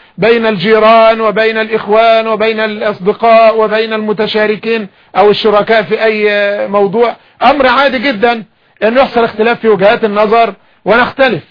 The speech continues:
اختلفوا في النهاية في، أو في البداية في هذه النخلة الصغيرة تكون تابعة ل-، تابعة لهذه الأرض ولا تابعة لهذه الأرض. ثم في غمرة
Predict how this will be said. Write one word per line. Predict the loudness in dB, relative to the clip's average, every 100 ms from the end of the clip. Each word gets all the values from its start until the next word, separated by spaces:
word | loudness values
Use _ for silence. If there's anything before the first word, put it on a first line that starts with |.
| _ _ _ _ _ -8
اختلفوا | -8 -2 0 2 0 -2 -2
في | -4
النهاية | -4 -2 0 0
في، | -2 -4 -6 -6 -10 _ _ _ -2
أو | 2 2
في | 2
البداية | 0 0 2 2 2
في | 0 0
هذه | 0 0 0
النخلة | -2 -2 0 -2
الصغيرة | -2 -2 2 2 2 0 _ _ -4
تكون | -2 0 0 0
تابعة | 0 0 0
ل-، | -2 -2
تابعة | 0 2 2 2
لهذه | 0 0 0
الأرض | 0 -2 -2
ولا | -2 -2 -4 -6 _ _ _
تابعة | -4 0 2 2
لهذه | 0 -2 -4
الأرض. | -6 -10 -12 _ _ _ _ _ _ _ _ _ _ _ _ -2
ثم | 0 0 0 0 0
في | 0 0
غمرة | 2 2 2 0 0